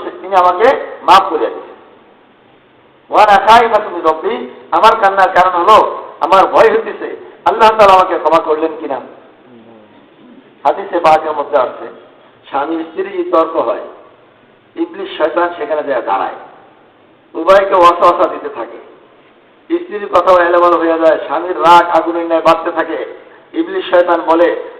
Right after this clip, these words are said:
"যতক্ষণ তালাক না দেয় আমি ওই ঘর থেকে লড়ি না, সরি না।" এই শয়তানের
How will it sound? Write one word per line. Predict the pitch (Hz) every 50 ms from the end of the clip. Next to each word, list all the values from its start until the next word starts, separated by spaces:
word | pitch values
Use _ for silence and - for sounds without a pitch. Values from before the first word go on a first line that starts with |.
| - - -
"যতক্ষণ | 147 156 156 - 175 170 196 202
তালাক | 196 - - 160 160 160 170 175 175 170
না | - - - - 147 156 160 165 165 160 -
দেয় | 156 156 151 143 131 -
আমি | - 131 143 143 160 165
ওই | 156 151 156 151
ঘর | - - 131 139 - -
থেকে | 143 143 - 170 180 202 226 - - - - - - -
লড়ি | 113 123 135 139 143 135
না, | - - - - - - 135
সরি | 127 120
না।" | 120 120 120 - _ _ _ _ _ _ _ _ _ _ _ _ _ _ _ _ _ _ _ _ _ _ _ _ _ _ _ _ _ _ _ _ _ _ _ _ _ _ _ _ _ -
এই | 175 180
শয়তানের | 185 - - - 214 - 214 214 220